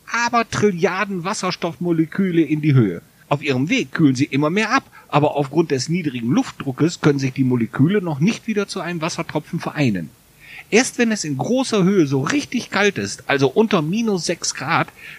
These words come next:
kann das weiße Wunder geschehen. Dazu ist aber noch ein Hilfsmittel nötig, und zwar Dreck. Oder besser gesagt Staub. Feinstaub wäre hier sogar ideal.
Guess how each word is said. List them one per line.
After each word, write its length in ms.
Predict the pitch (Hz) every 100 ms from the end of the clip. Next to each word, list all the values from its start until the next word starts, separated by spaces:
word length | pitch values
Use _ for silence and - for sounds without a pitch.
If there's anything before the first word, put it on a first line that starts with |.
| -
kann 180 | 180
das 160 | 165 143
weiße 380 | 131 196 - 147
Wunder 260 | 165 160
geschehen. 420 | 151 156 110 85 71 _ _ - -
Dazu 320 | 131 127 151
ist 120 | 139
aber 180 | 139 151
noch 180 | 156 -
ein 100 | 156
Hilfsmittel 520 | 160 254 - 247 175
nötig, 440 | 147 123 113 95 -
und 160 | 110 104
zwar 300 | - 117 107 _
Dreck. 460 | 113 104 - - - _ _ _ -
Oder 160 | 113 110
besser 260 | 107 - 120
gesagt 340 | 107 101 -
Staub. 440 | - - 180 110 - _ -
Feinstaub 640 | - 269 285 - 104 92
wäre 200 | 120 117
hier 200 | 117 123
sogar 240 | 113 113 107
ideal. 480 | 127 127 131 80